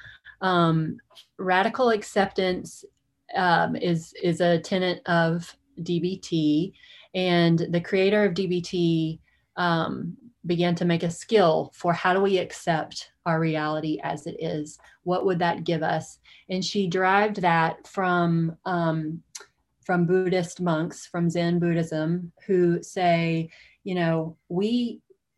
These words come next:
we have pain in life that is going to be. How much we fight our pain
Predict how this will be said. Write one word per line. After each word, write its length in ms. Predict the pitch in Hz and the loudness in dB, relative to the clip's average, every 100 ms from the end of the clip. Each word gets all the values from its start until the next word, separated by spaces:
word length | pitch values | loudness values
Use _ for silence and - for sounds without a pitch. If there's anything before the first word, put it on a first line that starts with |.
| _ - | _ -12
we 380 | 180 202 240 | -6 -4 -4
have 680 | 233 233 220 208 170 160 160 | -4 -2 0 2 0 -2 -6
pain 640 | - 190 170 151 165 165 165 | -10 -4 -2 -2 -2 -6 -8
in 220 | 185 175 165 | -4 -2 0
life 460 | 160 160 - - - | -2 -4 -8 -12 -4
that 160 | 175 | -2
is 140 | 175 170 | -2 -4
going 580 | 185 185 175 165 165 - | -6 -2 -2 -2 -4 -8
to 160 | - 175 | -8 -6
be. 360 | 165 151 - _ _ - - _ _ _ _ _ | -4 -6 -8 _ _ -20 -20 _ _ _ _ _
How 200 | - 196 | -4 -2
much 300 | 202 185 - | 0 -2 -4
we 160 | 196 175 | -6 -6
fight 760 | - - 294 294 175 - - _ | -6 0 4 4 2 -2 -16 _
our 180 | 185 165 | -4 -4
pain 560 | - 165 151 156 156 | -4 -2 -2 -2 -6